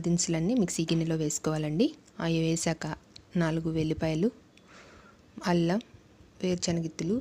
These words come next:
ఉప్పు, పసుపు, కారం అన్నీ సరిపడా వేసుకోవాలండి. కొంచెం చింతపండు వేసి, కొంచెం వాటర్ పోసి, ఈ విధంగా పేస్ట్ లాగా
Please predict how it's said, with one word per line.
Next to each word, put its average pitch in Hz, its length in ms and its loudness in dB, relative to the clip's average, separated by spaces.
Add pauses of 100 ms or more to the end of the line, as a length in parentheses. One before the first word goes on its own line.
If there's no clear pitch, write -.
(360)
ఉప్పు, - 360 -6 (380)
పసుపు, 165 420 -2 (480)
కారం 160 380 -2 (240)
అన్నీ 180 260 4
సరిపడా 170 440 2
వేసుకోవాలండి. 156 680 0 (1900)
కొంచెం 180 240 4 (100)
చింతపండు 165 520 -2 (1080)
వేసి, 175 280 2 (100)
కొంచెం 180 300 2
వాటర్ 160 300 -2
పోసి, 165 260 0 (220)
ఈ 190 100 0
విధంగా 165 320 2
పేస్ట్ 170 300 4
లాగా 202 140 2